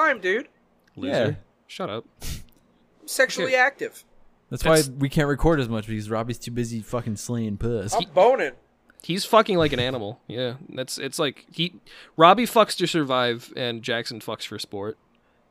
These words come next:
Speaker 2: Uh, and,
Speaker 1: I'm
Speaker 2: uh,
Speaker 1: rec-,
Speaker 2: that
Speaker 1: I'm recording OnlyFans shit. Like, I'm busy.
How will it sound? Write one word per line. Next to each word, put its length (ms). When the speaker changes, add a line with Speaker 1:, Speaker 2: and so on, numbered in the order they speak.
Speaker 2:
Uh, 380
and, 200
Speaker 1:
I'm 160
Speaker 2:
uh, 40
Speaker 1:
rec-, 100
Speaker 2:
that 100
Speaker 1:
I'm 200
recording 380
OnlyFans 600
shit. 340
Like, 120
I'm 180
busy. 400